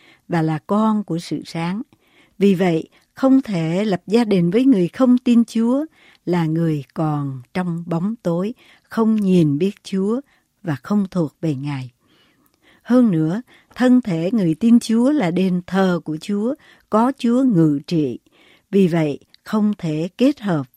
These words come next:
với người không tin. Vì theo Kinh Thánh dạy, như thế là kết hợp với hình tượng tà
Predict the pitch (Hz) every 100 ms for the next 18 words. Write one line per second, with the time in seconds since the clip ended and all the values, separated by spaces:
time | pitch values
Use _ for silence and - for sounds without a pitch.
0 | - 202 202 156 131 - 190 175 160 165
1 | 160 147 _ _ _ _ _ _ _ _
2 | 160 180 160 156 - 208 202 190 214 196
3 | 190 214 240 165 139 - _ _ _ _
4 | 214 226 247 214 233 269 165 139 127 -
5 | 214 254 202 151 - 190 220 190 165 147
6 | - 160 143 170 156 _ 160 139